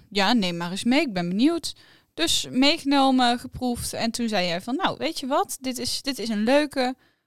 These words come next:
eh, voor in de adventskalender. Dus een, eh,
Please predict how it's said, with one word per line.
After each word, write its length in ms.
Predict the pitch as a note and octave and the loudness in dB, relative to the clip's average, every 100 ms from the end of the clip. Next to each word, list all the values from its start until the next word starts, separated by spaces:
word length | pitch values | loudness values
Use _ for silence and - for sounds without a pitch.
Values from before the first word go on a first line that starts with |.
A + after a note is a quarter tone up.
| _ - | _ -4
eh, 380 | B3+ A#3+ A3+ A#3 | 2 4 4 2
voor 180 | E4+ | 0
in 80 | D4 | 0
de 80 | F3+ | 0
adventskalender. 720 | - F#3 A#3 B3+ A#3+ A3 G3+ | -6 -6 -4 -2 0 -2 -4
Dus 220 | G#3 A#3 - | -4 -6 -4
een, 240 | A3+ A3 | -4 -2
eh, 120 | G3+ | -4